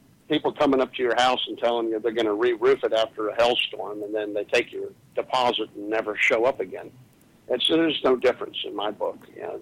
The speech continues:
it's, they have no business doing this. If it was legitimate and up front, and there were judges involved, you know, where you went before a judge and you had a,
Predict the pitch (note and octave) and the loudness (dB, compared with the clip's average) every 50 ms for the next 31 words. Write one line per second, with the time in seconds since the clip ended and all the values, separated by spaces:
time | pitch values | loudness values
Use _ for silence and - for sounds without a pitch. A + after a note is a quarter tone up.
0 | - - - - - - _ _ - - - - - - E3 D#3 D3 F3+ E3+ E3 | -14 -18 -18 -18 -18 -20 _ _ -12 -12 -12 -10 -4 -2 2 2 4 4 4 4
1 | D3+ B2+ - D#3 D#3 B2 B2 A2 - - - B2 C3+ C3 B2+ C3+ C3+ - - - | 4 4 4 4 4 4 2 -2 -2 0 0 2 2 4 2 2 0 -2 -6 -18
2 | - - - - - _ - D#3+ D3 - G#3+ G#3 - E3 - C#3+ D3+ C#3+ C3+ - | -20 -20 -20 -20 -6 _ 0 2 4 4 4 4 4 2 2 2 2 2 2 4
3 | C#3 C#3 C#3+ C#3+ C#3+ C#3+ C#3 B2+ A#2 A#2 A#2 - - - - B2+ A#2 B2 C3 - | 4 4 4 4 2 2 0 0 0 -2 -2 -4 -6 -6 -2 0 2 2 0 -2
4 | - - - - _ _ _ _ _ _ _ _ _ _ _ _ _ _ - - | -6 -16 -20 -20 _ _ _ _ _ _ _ _ _ _ _ _ _ _ -4 -2
5 | C3 A#2+ A#2+ A#2 A2 G#2+ A2 A2 G#2 A2 G#2 F#2 - C3 B2 B2 A#2+ B2+ A#2+ B2 | 0 2 2 2 4 4 4 4 4 2 -2 0 2 4 4 4 2 0 -2 -2
6 | B2+ B2+ A#2 - C3 B2 B2+ B2+ B2+ - B2 A#2+ A#2+ A#2+ A2+ A2 G#2 F#2+ F#2+ F#2+ | -2 -2 0 2 4 4 4 4 2 2 2 2 4 4 4 2 0 0 -2 -2
7 | G#2 A2+ B2+ - - - - - - - B2+ B2+ A#2+ A#2 G#2+ B2 A#2+ B2 B2 B2 | 0 0 -2 -2 -6 -12 -14 -8 -2 2 4 4 4 2 2 2 4 6 6 4
8 | B2 A#2+ - - G2+ G#2 G2+ G2+ F#2+ G2 F#2+ F#2+ F#2 E2 D#2 - | 4 2 -2 -6 -6 -6 -6 -6 -2 0 0 0 0 -2 -6 -8